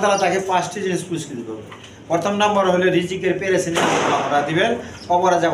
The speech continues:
হঠাৎ দিবেন, ডান হাতে আমল নামা দিবেন, পুল সরাত ব্রিজ বিদ্যুৎ গতিতে পার করা দিবেন, আর বিনা হিসাবে আল্লাহ তাআলা জান্নাত দান করবে। সুবহানাল্লাহ। মেরে মা ও বোনেরা, ভাইয়েরা, চিন্তা করেন, পাঁচ ওয়াক্ত নামাজে দ্বারা আল্লাহ তাআলা কত ফায়দা রাখছে। এই রিজিকের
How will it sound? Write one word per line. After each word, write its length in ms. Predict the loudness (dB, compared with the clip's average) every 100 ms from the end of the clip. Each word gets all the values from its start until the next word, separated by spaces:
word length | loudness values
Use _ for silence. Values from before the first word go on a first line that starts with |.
| 0
হঠাৎ 220 | 2 4 4
দিবেন, 220 | 4 2 0 -6 -10 -2
ডান 140 | 0 2
হাতে 140 | 2 2
আমল 120 | 2 4
নামা 160 | 4 2
দিবেন, 200 | 2 0 0
পুল 140 | -2 -2 0
সরাত 220 | 0 -2 0
ব্রিজ 220 | 0 0
বিদ্যুৎ 240 | 0 -2 0
গতিতে 200 | 0 0 2
পার 120 | 0 2
করা 140 | 0 2
দিবেন, 200 | 2 0 -2 -8 -16 -6
আর 80 | -4 0
বিনা 220 | 0 0 0 -2
হিসাবে 260 | 0 2 2
আল্লাহ 140 | -2
তাআলা 160 | -2 -4 -2
জান্নাত 240 | -4 -4
দান 100 | -6
করবে। 180 | -8 -10 -12
সুবহানাল্লাহ। 480 | -10 -10 -10 -14 -18 -20 -20 -12
মেরে 160 | -8 -2
মা 80 | 2 4
ও 20 | 2
বোনেরা, 240 | 0 0 0
ভাইয়েরা, 240 | 2 2 0
চিন্তা 200 | -2 -2 0
করেন, 200 | 0 -4 -8 -18 -20 -20 -20 -20 -4
পাঁচ 140 | -2 0
ওয়াক্ত 160 | -2 -2
নামাজে 300 | 0 2 2 2
দ্বারা 160 | 2 2
আল্লাহ 160 | 4 2 2
তাআলা 180 | 0 0
কত 120 | 0 -2 -2
ফায়দা 260 | 0 0 0
রাখছে। 220 | -2 -4 -14 -20 -20 -20 -20 -20 -20 -20 -6
এই 60 | 0 0
রিজিকের 340 | 0 0 2